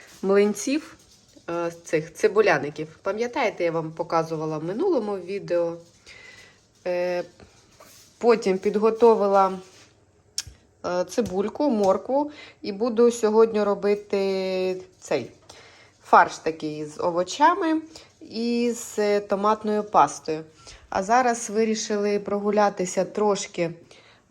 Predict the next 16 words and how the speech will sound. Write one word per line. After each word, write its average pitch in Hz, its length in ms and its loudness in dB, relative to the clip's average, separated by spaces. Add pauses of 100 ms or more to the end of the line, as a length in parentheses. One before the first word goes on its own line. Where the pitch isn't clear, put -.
(520)
з 180 40 -10
собаками 220 680 -2
вийти, 175 500 -2 (1300)
на 185 200 0
ніч 175 320 -6
їх - 220 -10 (480)
перед 196 300 -2
сном 185 400 -4
вигуляти. 180 680 -2 (420)
І 202 80 -8
ще 240 200 -2
х-, - 220 -12
вам 214 240 0
хотіла 214 360 0
показати, 208 760 -2 (600)
е, 190 380 0